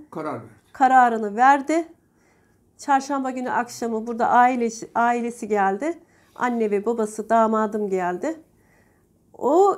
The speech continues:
Speaker 2: çekimleri yapmadım çünkü rahatsız olurlar diye. Ama kızım eğer bana gönderirse, e, buradaki yaptığı çekimleri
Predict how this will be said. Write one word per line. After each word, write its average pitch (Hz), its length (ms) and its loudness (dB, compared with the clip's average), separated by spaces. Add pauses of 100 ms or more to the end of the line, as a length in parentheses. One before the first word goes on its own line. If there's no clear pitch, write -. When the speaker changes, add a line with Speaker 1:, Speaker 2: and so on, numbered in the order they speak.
(100)
Speaker 2:
çekimleri 349 540 2
yapmadım 302 640 2 (160)
çünkü 320 320 -4
rahatsız 302 380 0
olurlar 240 480 -2
diye. 233 360 -4
Ama 277 240 -4
kızım 294 360 -4
eğer 269 320 4 (380)
bana 277 160 -2
gönderirse, 285 920 0 (640)
e, 214 440 0
buradaki 247 340 -6
yaptığı 233 420 -2
çekimleri 254 760 -2